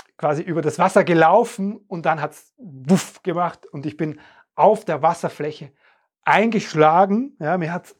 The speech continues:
in den Brustkorb reingedrückt, unter Wasser, ja, und der Kite zieht dann ja immer noch, bis ich ihn dann losgelassen hab. Und dann, pff, dann dauert es mal so ein, zwei Sekunden, bis man sich wieder orientiert,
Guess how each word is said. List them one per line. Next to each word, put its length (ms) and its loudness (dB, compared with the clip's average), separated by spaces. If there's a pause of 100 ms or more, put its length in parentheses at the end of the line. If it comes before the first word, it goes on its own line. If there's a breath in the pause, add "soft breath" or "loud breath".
(140)
in 220 -2
den 160 -2
Brustkorb 500 -4
reingedrückt, 1120 -2 (500 soft breath)
unter 320 4
Wasser, 520 4
ja, 160 2
und 100 -6
der 60 0
Kite 320 -4
zieht 260 -6
dann 140 -2
ja 80 -2
immer 200 0
noch, 220 0
bis 180 -10
ich 140 -10
ihn 100 -6
dann 140 -8
losgelassen 580 0
hab. 280 0 (500 loud breath)
Und 140 -2
dann, 320 2 (100)
pff, 580 -2 (220)
dann 160 -2
dauert 300 6
es 100 -2
mal 180 -2
so 400 -2 (400 soft breath)
ein, 220 -4
zwei 220 -2
Sekunden, 420 -6
bis 140 -8
man 100 -6
sich 180 -8
wieder 200 2
orientiert, 640 0